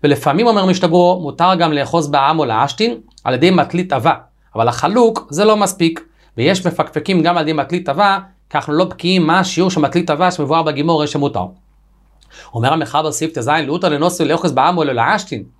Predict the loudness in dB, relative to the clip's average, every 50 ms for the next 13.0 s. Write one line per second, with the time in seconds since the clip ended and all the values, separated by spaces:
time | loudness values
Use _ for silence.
0 | _ _ -2 0 0 0 2 0 -2 -2 -4 -6 -2 -2 -2 -2 -2 -6 -4 -2
1 | -4 -2 -2 -2 -4 -2 0 0 0 0 0 0 0 0 0 -2 -8 _ _ _
2 | _ _ _ _ _ -2 0 2 2 2 0 0 -4 0 2 2 2 2 0 -2
3 | 0 0 -2 0 2 0 0 0 -2 -4 -4 -2 -2 0 2 2 0 0 0 -2
4 | -2 -2 0 0 -2 -2 0 0 0 0 0 0 0 -2 -2 0 2 2 2 2
5 | 0 -2 -6 -16 _ _ -8 -6 0 2 2 2 4 2 0 -2 -2 -4 -4 -6
6 | -6 -12 _ _ _ _ _ _ _ -16 -6 -6 -4 -2 -2 -2 0 0 0 0
7 | 0 -2 -2 -4 -2 0 0 2 2 0 0 0 0 2 2 2 2 0 0 0
8 | 0 0 0 0 -2 -2 -2 -6 -4 -8 -8 -8 -12 -18 _ _ _ _ _ _
9 | _ _ -20 -20 _ -12 -8 -4 -2 0 0 2 2 0 0 -2 -2 0 2 4
10 | 4 4 2 2 0 -2 -6 -10 -10 -8 -6 -4 -4 -4 -2 0 2 2 2 0
11 | -2 -6 -6 -6 -6 -4 -2 -2 0 2 0 0 -2 -6 -14 -14 -12 -8 -4 -4
12 | -2 -2 -2 -2 0 0 0 0 0 -2 -2 0 0 0 0 0 0 0 0